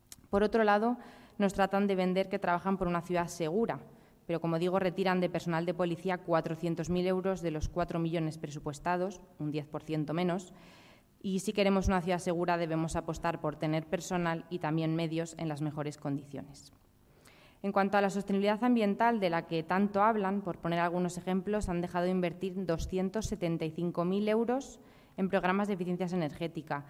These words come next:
aparcabicis cerrado y vigilado, las ayudas para hacer más sostenibles las viviendas, nuevos vehículos más sostenibles o ciento diez mil euros en islas esco-, ecológicas, que es el proyecto que nunca acaban. De nuevo se les llena la boca con la palabra sostenibilidad,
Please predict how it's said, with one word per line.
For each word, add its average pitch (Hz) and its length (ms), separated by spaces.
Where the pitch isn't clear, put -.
aparcabicis 170 600
cerrado 165 240
y 165 40
vigilado, 190 520
las 180 160
ayudas 170 320
para 170 140
hacer 165 260
más 175 140
sostenibles 180 480
las 170 160
viviendas, 202 600
nuevos 180 240
vehículos 175 400
más 170 160
sostenibles 202 720
o 185 120
ciento 208 360
diez 190 220
mil 190 160
euros 185 260
en 180 120
islas 175 240
esco-, - 280
ecológicas, 147 640
que 165 100
es 160 80
el 165 100
proyecto 175 480
que 170 120
nunca 147 260
acaban. 131 420
De 190 160
nuevo 220 260
se 196 140
les 165 140
llena 170 180
la 170 120
boca 175 320
con 160 140
la 156 100
palabra 156 360
sostenibilidad, 170 760